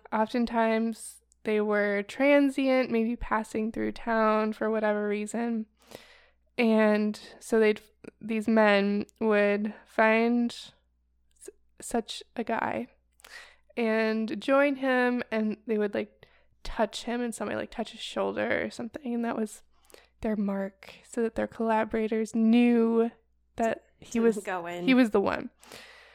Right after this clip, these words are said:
Speaker 1: So they would cozy up to him and be really friendly and ply him with drinks, and also oftentimes drug his drinks.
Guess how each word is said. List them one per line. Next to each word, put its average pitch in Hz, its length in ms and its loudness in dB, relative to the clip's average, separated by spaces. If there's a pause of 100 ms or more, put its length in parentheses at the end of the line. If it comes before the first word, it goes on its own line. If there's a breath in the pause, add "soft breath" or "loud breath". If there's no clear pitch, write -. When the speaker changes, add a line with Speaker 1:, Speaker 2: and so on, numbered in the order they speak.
(240 loud breath)
Speaker 1:
So 233 580 6
they 240 140 6
would 233 160 2
cozy 254 500 0
up 214 280 0
to 226 100 -6
him 214 260 -2
and 214 160 -2
be 214 60 -6
really 208 280 -2
friendly 233 840 2
and 220 180 -2
ply 202 280 0
him 208 180 -2
with 202 200 -2 (300)
drinks, 226 720 2 (400 soft breath)
and 208 560 0
also 202 580 -2 (260)
oftentimes 208 800 -4
drug 196 500 0 (160)
his 226 240 -8
drinks. - 680 -8